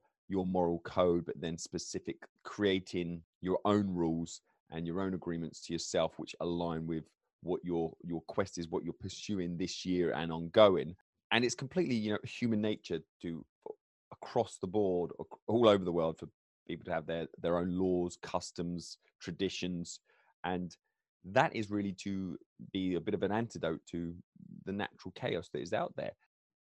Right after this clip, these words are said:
In your life, if you look back at last year, do you think, was the balance a little bit too much chaos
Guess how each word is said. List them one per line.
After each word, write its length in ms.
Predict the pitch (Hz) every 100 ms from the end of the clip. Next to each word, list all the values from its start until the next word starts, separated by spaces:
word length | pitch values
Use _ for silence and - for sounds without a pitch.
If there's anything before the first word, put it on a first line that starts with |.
| _ _ _ -
In 140 | 117 120
your 160 | 139
life, 160 | 98 87
if 60 |
you 80 | 107
look 120 | 139
back 160 | 165 131
at 100 | 104
last 320 | 113 107 - -
year, 500 | 98 107 104 78 101 _ _ _ _ _ _
do 60 | 123
you 100 | 156
think, 240 | - 156 - - -
was 180 | 120 120
the 80 | 117
balance 420 | 117 117 113 -
a 40 |
little 280 | 101 135 156
bit 160 | 160 180
too 120 | 165
much 220 | 165 -
chaos 500 | - 175 196 -